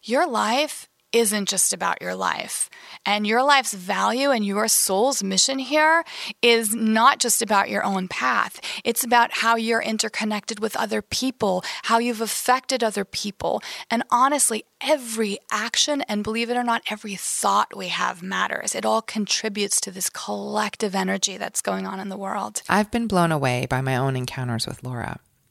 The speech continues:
Speaker 2: And she even did a group reading for the audience at In Goop Health in New York City that shifted skeptics in the crowd.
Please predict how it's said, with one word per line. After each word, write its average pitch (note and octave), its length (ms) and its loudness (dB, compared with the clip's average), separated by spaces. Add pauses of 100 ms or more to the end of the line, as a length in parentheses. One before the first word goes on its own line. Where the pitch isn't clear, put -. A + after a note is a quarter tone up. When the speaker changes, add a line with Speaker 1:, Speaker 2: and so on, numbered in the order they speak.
(180)
Speaker 2:
And D#3+ 160 -2
she - 120 2
even G#3 220 2
did F#3 140 0
a F3 60 2
group D#3 320 0
reading C#3 300 0
for C#3 160 -4
the C3+ 100 -2
audience C3+ 480 0
at C3+ 140 0
In D#3 160 0
Goop D3+ 220 -2
Health C3+ 360 -2
in C#3 80 -4
New C#3 80 -2
York C#3 240 -2
City C3 460 -2
that C#3+ 160 0
shifted E3+ 400 -2
skeptics - 600 -4
in - 120 -6
the - 80 -6
crowd. G1+ 420 -6